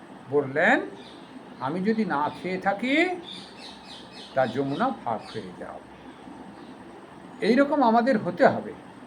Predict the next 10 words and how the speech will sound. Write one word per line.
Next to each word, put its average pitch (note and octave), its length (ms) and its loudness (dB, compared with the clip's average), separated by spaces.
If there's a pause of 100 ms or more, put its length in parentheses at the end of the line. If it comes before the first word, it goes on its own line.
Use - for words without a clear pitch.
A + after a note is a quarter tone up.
(320)
খুব A3+ 220 2
চরম F3 340 6
অবস্থা A#3+ 380 4
ঠিকই, A3 500 -2 (1300)
কিন্তু F#3 240 -2
এইটি A3 280 0
যদি A#3+ 220 0
আমরা B3 220 2
ভাব D#3+ 360 4
রাখি, G3+ 580 0